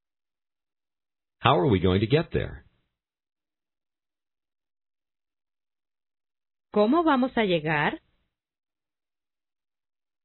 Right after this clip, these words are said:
Speaker 2: ¿Cómo vamos a llegar?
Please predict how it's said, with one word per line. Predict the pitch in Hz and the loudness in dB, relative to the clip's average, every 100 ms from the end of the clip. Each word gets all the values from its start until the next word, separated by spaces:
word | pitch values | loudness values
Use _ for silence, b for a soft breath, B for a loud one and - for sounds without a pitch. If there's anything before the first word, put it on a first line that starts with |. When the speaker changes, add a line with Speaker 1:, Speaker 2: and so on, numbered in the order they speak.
| _ _ _ _ _ _ _ _ _ _ _ _ _ _ - | _ _ _ _ _ _ _ _ _ _ _ _ _ _ -2
Speaker 2:
¿Cómo | 220 311 370 | 0 2 0
vamos | 294 240 - | 0 -2 -2
a | 208 | -2
llegar? | 175 151 160 147 202 | -2 -2 -2 -2 -4